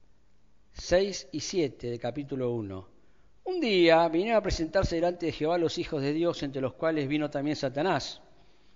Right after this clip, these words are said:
Satanás, hijo de Dios. No porque era salvo, sino porque es creación de Dios. Ya les dije cuando hablamos, cuando hablamos el Día del Padre que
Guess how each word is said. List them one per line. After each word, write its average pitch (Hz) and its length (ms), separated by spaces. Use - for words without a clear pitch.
Satanás, 139 520
hijo 165 280
de 151 120
Dios. 175 460
No 170 120
porque 147 200
era 135 140
salvo, 143 500
sino 165 280
porque 160 160
es - 60
creación 143 640
de 113 80
Dios. 101 480
Ya 131 160
les 127 160
dije 139 460
cuando 117 240
hablamos, 120 280
cuando 117 220
hablamos 127 240
el 123 60
Día 131 80
del 127 100
Padre 131 440
que 120 280